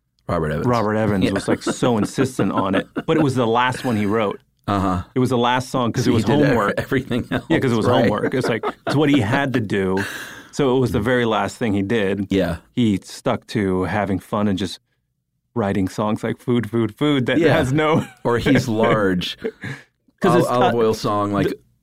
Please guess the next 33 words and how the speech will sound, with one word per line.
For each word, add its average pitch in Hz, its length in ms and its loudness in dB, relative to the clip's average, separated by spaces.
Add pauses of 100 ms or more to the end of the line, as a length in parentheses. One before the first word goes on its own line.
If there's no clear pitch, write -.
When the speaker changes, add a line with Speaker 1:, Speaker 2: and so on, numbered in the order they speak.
Speaker 2:
but - 100 0
Speaker 1:
about 107 300 0
Bluto. 107 500 0
Speaker 2:
Food, 226 220 2
Food, 185 200 2
Food 165 440 2 (220)
is 139 460 2 (340)
basically 131 320 0
wimpy 120 400 0
song. 110 480 -4
Speaker 1:
Yeah. 123 260 4
Speaker 2:
Because 135 500 0 (800)
the 127 80 0
point 151 320 0
of 117 100 2
it 110 100 2
is 98 420 0 (380)
they're, 123 260 0 (120)
they're 113 440 0 (800)
not 123 200 0
shoehorning, 98 560 0
but 98 160 -4
they're, 101 340 -2 (640)
they're 113 120 0
working 127 460 0
in 107 460 0 (340)
Wimpy's 117 800 0 (180)
very 107 320 0
famous 101 380 -2
catchphrase, 95 500 -4
especially, 98 440 -8
I 104 80 -6
mean, 117 180 -4